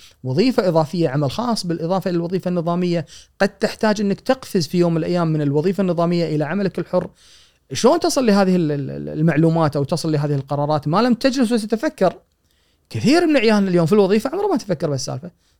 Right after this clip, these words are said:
عنده راتب وكذي وظن، ظن أن الدنيا كلها وردية راح تمشي. ما يصلح هذا الأمر، لابد أنت تجلس. إحنا اللي جابنا اليوم وخلانا نقعد نسولف عن قضية ضغوطات العمل وكذا،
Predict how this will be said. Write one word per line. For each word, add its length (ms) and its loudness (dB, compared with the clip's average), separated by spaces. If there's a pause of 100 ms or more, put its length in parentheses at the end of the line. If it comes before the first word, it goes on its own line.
(140)
عنده 180 0
راتب 320 -2
وكذي 320 -6
وظن، 680 -6
ظن 180 -2
أن 140 -2
الدنيا 260 -4
كلها 200 -4
وردية 340 0
راح 120 -8
تمشي. 300 -12 (240)
ما 120 -4
يصلح 340 -4
هذا 100 -8
الأمر، 260 -6
لابد 200 -2
أنت 220 -4 (220)
تجلس. 420 -2 (420)
إحنا 240 2
اللي 160 2
جابنا 320 2
اليوم 220 2
وخلانا 460 -2
نقعد 260 0
نسولف 320 0
عن 60 -2
قضية 160 -2
ضغوطات 460 0
العمل 340 -2
وكذا، 320 -4